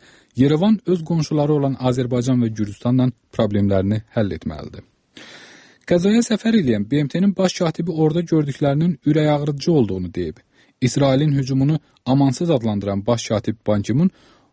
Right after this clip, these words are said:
o, o, onlarla adamın ölümü ilə nəticələnən B M T-nin Qəzzadakı ofislərinin bombalanmasının da ciddi araşdırılmasını tapşırıb. Ban Ki-moonun, e, Ban Ki-moon Həmasın raket hücumlarına məruz qalan İsrailin Siderot şəhərinə də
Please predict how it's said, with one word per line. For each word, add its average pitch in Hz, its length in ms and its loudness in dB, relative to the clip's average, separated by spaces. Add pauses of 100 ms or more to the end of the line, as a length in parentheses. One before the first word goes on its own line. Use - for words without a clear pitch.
(180)
o, 135 100 0
o, 156 360 2
onlarla 196 380 0
adamın 170 300 0
ölümü 160 360 -2
ilə 170 200 -4
nəticələnən 135 600 -2
B 131 160 4
M 120 60 0
T-nin 139 260 -2
Qəzzadakı 123 520 -2
ofislərinin 107 640 0
bombalanmasının 107 760 0
da 135 140 0 (280)
ciddi 117 400 0 (120)
araşdırılmasını 110 880 0
tapşırıb. - 420 -10 (480)
Ban 139 140 4
Ki-moonun, 143 400 0 (200)
e, 123 240 2
Ban 135 120 2
Ki-moon 147 260 -4
Həmasın 139 560 -2
raket - 320 -4
hücumlarına 117 440 2
məruz 113 340 0
qalan 143 280 0 (280)
İsrailin 127 580 0 (240)
Siderot 135 540 0 (100)
şəhərinə 107 480 -2
də 127 140 0